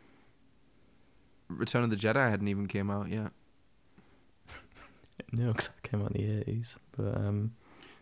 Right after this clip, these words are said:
Speaker 1: No, yeah, but, like, twenty years before, oh, yeah, no, never mind. Oh, yeah, the first time, oh, my maths, eh, maths, uh, uh,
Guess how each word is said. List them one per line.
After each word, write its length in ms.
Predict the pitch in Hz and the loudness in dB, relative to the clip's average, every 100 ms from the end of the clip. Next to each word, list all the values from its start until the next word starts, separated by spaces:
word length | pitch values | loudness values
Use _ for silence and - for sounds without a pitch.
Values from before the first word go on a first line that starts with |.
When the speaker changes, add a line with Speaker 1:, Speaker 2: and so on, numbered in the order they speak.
| - | -4
Speaker 1:
No, 140 | 175 135 | 4 6
yeah, 240 | 170 131 | 6 6
but, 160 | 143 113 | 4 4
like, 340 | 139 110 - | 4 2 0
twenty 240 | 160 151 | 0 2
years 240 | 147 143 131 | 6 6 4
before, 360 | 131 - 120 - - | -2 -2 -4 -4 -2
oh, 140 | 120 | 0
yeah, 220 | 113 95 95 | 2 2 0
no, 160 | 107 101 | -2 -2
never 120 | 98 | -2
mind. 260 | 98 95 98 - - 151 - 127 | 0 -2 -2 -8 -20 -20 -8 -2
Oh, 60 | |
yeah, 120 | 113 | 0
the 60 | 107 | 2
first 260 | 147 147 - | 2 2 0
time, 180 | 107 | 0
oh, 100 | 110 | 0
my 140 | 101 92 | 0 0
maths, 380 | 90 92 - 95 | -2 -2 -6 -6
eh, 120 | 98 | -4
maths, 380 | 98 98 - 147 | -2 -2 -2 0
uh, 1040 | 165 175 190 214 - 180 185 190 185 | 2 4 2 2 0 0 0 0 0
uh, 20 | 226 | -2